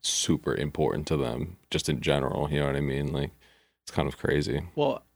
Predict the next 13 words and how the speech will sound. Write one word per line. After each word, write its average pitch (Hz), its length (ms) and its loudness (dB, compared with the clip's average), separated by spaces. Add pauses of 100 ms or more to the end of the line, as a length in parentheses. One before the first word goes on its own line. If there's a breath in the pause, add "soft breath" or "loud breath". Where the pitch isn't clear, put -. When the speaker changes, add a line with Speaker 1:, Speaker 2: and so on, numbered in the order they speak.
(200)
Speaker 2:
I - 100 -2
wanna 147 220 6
point 117 320 6
out 123 280 4
also 90 640 4 (240)
about, 82 340 4
uh, 95 140 -2 (420)
about 85 300 4
Facebook 90 540 0
is 76 160 2
it's, 80 260 -2
it's - 180 -2
free 101 680 2